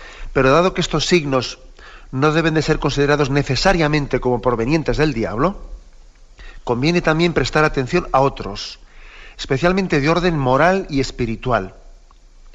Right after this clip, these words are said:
que manifiestan de otro modo la intervención diabólica, como por ejemplo,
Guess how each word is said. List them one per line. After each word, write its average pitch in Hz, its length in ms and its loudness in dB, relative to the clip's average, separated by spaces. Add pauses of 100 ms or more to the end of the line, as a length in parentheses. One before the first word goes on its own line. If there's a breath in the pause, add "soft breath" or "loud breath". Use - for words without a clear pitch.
(460 loud breath)
que 131 180 2
manifiestan 127 640 0
de 139 80 2
otro 180 300 2
modo 170 220 2
la 160 100 4
intervención 123 600 -2
diabólica, 117 540 -2
como 123 220 0
por 123 100 2
ejemplo, 123 460 -2